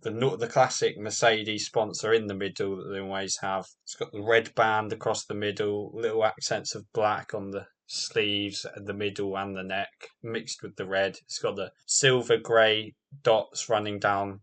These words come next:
the shoulders. Yeah, it's just, it, it's really nice. I, I love it. It's fourth for me.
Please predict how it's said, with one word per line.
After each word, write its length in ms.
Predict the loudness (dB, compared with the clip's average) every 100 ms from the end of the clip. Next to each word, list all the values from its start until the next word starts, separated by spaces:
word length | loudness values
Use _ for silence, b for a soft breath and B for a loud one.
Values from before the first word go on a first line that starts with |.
| _
the 100 | -10
shoulders. 720 | 0 4 6 4 2 0 -2 -10
Yeah, 400 | -8 2 4 4 0
it's 260 | -2 -2
just, 580 | 0 4 4 2 -8 -10 -4
it, 220 | -4 -4 -8
it's 160 | -8 -6
really 520 | 4 6 8 6 4
nice. 460 | 4 4 2 -2 2
I, 100 | 2
I 260 | 4 4
love 240 | 6 4 4
it. 160 | 0 -4
It's 140 | -8
fourth 400 | -4 -4 -2 -6 -8
for 120 | -6 -2
me. 380 | -2 -2 -4